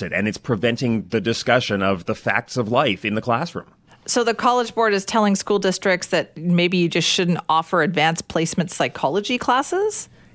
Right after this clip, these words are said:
Speaker 1: Exactly. I think what we see more often than not is that the wording of laws like this, uh, the wording of some of the abortion restrictions in other states, they're all so vague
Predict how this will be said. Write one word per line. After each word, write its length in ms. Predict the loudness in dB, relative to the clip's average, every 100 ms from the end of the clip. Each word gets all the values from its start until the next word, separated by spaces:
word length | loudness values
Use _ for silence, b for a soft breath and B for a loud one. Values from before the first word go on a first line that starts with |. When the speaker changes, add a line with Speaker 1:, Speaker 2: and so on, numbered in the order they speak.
| -4
Speaker 1:
Exactly. 800 | 0 0 2 4 2 0 -2 0
I 40 |
think 200 | 0 2
what 140 | 2 2
we 100 | 0
see 240 | 0 2
more 240 | 4 4 4
often 340 | 4 0 -2
than 160 | 0 2
not 240 | 4 2
is 140 | 0
that 120 | -2 0
the 60 |
wording 540 | -2 0 0 2 2 0
of 140 | 0
laws 500 | 2 4 4 2 -6 -8
like 320 | -4 -4 -4
this, 420 | 0 2 2 -4 -2
uh, 180 | -2
the 100 | 0
wording 400 | 0 4 4 2
of 100 | -2
some 160 | -2 -2
of 60 | 0
the 80 |
abortion 480 | -4 -2 0 0 0
restrictions 580 | -2 -2 -4 -2 0 2
in 80 | 2
other 200 | 2 0
states, 340 | 0 0 0
they're 220 | 0 0
all 180 | 2 0
so 380 | 0 0 2 2
vague 500 | 2 2 2 0 -6